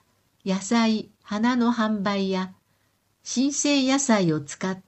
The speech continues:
たお弁当、スイーツの販売、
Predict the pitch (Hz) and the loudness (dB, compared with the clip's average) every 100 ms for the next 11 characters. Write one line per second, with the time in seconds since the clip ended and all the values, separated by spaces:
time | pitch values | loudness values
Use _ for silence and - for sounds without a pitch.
0 | - 165 - - 170 185 233 233 233 208 | -8 -6 -6 -2 -2 2 2 2 0 0
1 | 196 180 - - - 214 262 277 277 175 | 2 0 -2 -14 -8 0 4 2 2 -2
2 | 151 160 170 175 165 160 151 | -2 0 0 2 0 0 -4